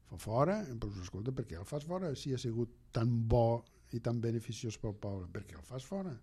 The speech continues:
Què tens a amagar? De què tens por? Si no tens por de res i ho tens tot clar, tu pots mantindre perfecte esta em-,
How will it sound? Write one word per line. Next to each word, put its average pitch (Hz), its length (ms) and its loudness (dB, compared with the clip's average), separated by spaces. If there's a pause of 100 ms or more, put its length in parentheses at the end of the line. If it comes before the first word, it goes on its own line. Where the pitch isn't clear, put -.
(180)
Què 104 160 -8
tens 160 320 -4
a 214 80 -4
amagar? 220 300 -6 (200)
De 113 220 -6
què 120 160 -6
tens 110 240 -4
por? 190 380 2 (960)
Si 90 120 -10
no 110 160 -4
tens 151 320 6
por 131 200 2
de 117 100 -2
res 127 200 2
i 120 60 0
ho 113 60 -6
tens 110 260 -4
tot 117 240 -6
clar, 113 400 -4 (1040)
tu 135 80 2
pots 127 240 2
mantindre 131 500 2
perfecte 120 400 -2
esta 117 200 -2
em-, 113 100 -2